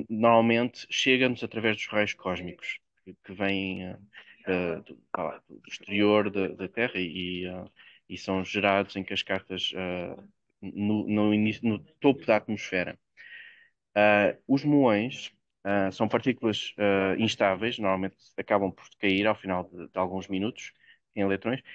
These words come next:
e são detectados no nosso, eh, aqui na nossa detector através destas câmaras que estão a branco. Vocês estão a ver aqui vários retângulos a branco, chamam-se as câmaras de muões, que vão, são especificamente desenhadas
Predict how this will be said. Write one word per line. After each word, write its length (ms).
e 140
são 220
detectados 560
no 160
nosso, 720
eh, 500
aqui 180
na 120
nossa 560
detector 420
através 360
destas 300
câmaras 500
que 100
estão 200
a 60
branco. 380
Vocês 180
estão 140
a 40
ver 100
aqui 220
vários 300
retângulos 440
a 80
branco, 260
chamam-se 380
as 80
câmaras 400
de 60
muões, 540
que 120
vão, 280
são 340
especificamente 840
desenhadas 720